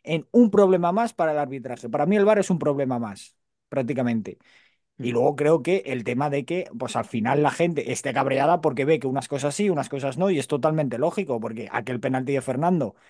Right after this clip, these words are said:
Speaker 1: le llaman para revisarlo y termina por no pitarlo,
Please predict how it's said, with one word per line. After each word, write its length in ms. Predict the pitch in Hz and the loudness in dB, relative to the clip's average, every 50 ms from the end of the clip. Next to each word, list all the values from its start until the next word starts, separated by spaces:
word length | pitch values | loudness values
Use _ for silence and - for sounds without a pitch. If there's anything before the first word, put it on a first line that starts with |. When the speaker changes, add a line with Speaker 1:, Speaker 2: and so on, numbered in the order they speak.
| _ _ | _ _
Speaker 1:
le 260 | - 139 147 156 147 | -6 -2 2 2 2
llaman 300 | 139 147 156 165 160 156 | 4 4 2 2 0 0
para 160 | 135 165 160 156 | 2 2 2 4
revisarlo 720 | 160 156 156 156 147 - 196 202 190 170 131 98 - _ _ _ _ _ _ _ _ | 2 0 -2 -2 -2 -2 -2 -2 -2 -2 -6 -8 -8 _ _ _ _ _ _ _ _
y 120 | - 202 170 | -4 -4 0
termina 420 | - 165 156 165 185 190 170 135 | 0 0 2 2 2 2 2 2
por 140 | 113 123 117 | 0 -2 -2
no 100 | 131 127 | -2 -4
pitarlo, 560 | 120 151 135 180 185 190 190 202 240 285 - | -4 0 2 2 4 4 2 0 -2 -4 -8